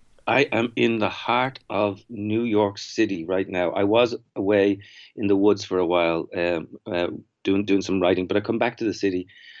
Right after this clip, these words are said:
and at seven o'clock every evening, I stick my head out the window along with the rest of New York, and we put saucepans out, and we bang our saucepans, and we shout and we cheer for all the essential workers down at the hospitals. It's quite extraordinary.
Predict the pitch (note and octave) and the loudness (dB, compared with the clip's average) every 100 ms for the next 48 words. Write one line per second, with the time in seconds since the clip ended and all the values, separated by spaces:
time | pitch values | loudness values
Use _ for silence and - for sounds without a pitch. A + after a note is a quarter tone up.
0 | - - G2+ G2+ - B2 B2 A2+ A2+ G#2 | -12 -2 -2 0 0 0 0 0 0 0
1 | G#2 G#2 A2+ G#2 G2 F#2 F#2 G#2+ G#2+ - | 0 0 -2 0 -2 -2 -6 -6 -12 -20
2 | - - - F2+ - - - D3+ A#2 A2+ | -20 -18 -8 -8 -8 -6 -2 -2 0 2
3 | B2 A#2 A2+ G#2+ G2+ G2+ G2 G2 G#2 A2 | 2 2 2 0 0 0 0 2 2 2
4 | F#2+ G#2 F#2+ G2 G2+ G2+ G2+ G2 F#2+ G2 | 0 -4 -4 -6 -8 -4 -2 2 2 2
5 | - G2 F#2 G#2+ - - - A2+ - B2 | 0 -2 -2 -6 -16 -10 -6 -6 -2 2
6 | A#2 A#2 G#2+ G2+ G2 G2+ G2+ G2 G2 A2+ | 2 0 -2 0 0 0 -2 -2 0 -2
7 | A2+ G#2 G#2 G2+ - G2+ F#2 F#2+ F#2 G#2+ | -2 -2 -2 -2 -4 -8 -6 -6 -2 0
8 | G#2+ G#2+ G2 F2+ - A2 G2+ F#2 G2 F#2+ | 0 -2 -8 -8 -4 0 0 -2 -2 0
9 | F#2+ G2 F#2+ G2 - - - _ - A2+ | 0 0 0 -4 -10 -20 -20 _ -8 0
10 | G#2 G#2 G2 G2 G2 G2 F2 F2+ F2 F#2 | 2 2 2 2 0 0 0 0 0 0
11 | E2 D#2+ F2+ - - E2+ - - - G2 | -2 -2 -2 -4 -8 -8 -10 -8 -2 0
12 | - - F#2 F2+ F#2 E2 F2 | -2 -6 -2 -2 -4 -8 -10